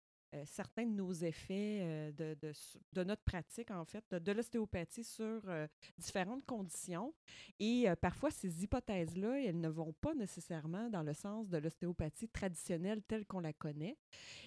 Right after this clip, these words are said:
Et donc, euh, on pense que c'est une bonne occasion de, de, de réfléchir tous ensemble, euh,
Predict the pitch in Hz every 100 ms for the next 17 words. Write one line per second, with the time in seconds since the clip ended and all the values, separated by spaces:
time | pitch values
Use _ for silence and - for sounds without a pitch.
0 | - 220 254 196 220 269 - 190 165 160
1 | 175 165 277 - 214 180 - 190 170 214
2 | 277 233 196 165 175 208 254 180 151 151
3 | 143 151 175 196 180 - - 285 - 208
4 | 160 196 214 226 185 156 165